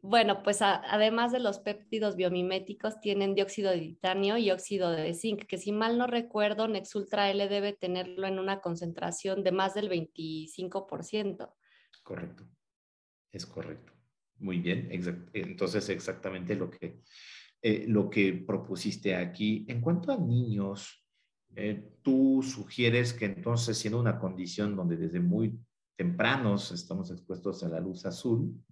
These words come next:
Speaker 2: desde nuestra incluso preinfancia, eh, que también en esos niños se utilicen productos, eh, de la misma, eh, composición.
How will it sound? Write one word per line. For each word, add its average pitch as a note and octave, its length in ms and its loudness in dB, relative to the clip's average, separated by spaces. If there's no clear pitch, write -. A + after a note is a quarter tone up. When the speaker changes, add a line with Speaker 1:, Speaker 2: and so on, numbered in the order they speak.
Speaker 2:
desde F#2+ 280 -4
nuestra F2 640 -2
incluso A#2 540 0
preinfancia, A2 1000 2
eh, G#2 580 4
que A#2 100 0
también A#2 360 4
en A#2+ 200 2
esos A#2 380 0
niños A2 500 -2
se F#2+ 120 -4
utilicen F#2 840 -6
productos, F2 760 -2
eh, F2 200 -10
de F2 200 0
la E2+ 120 0
misma, F2 680 -2
eh, A#2 120 -12
composición. F2 840 -4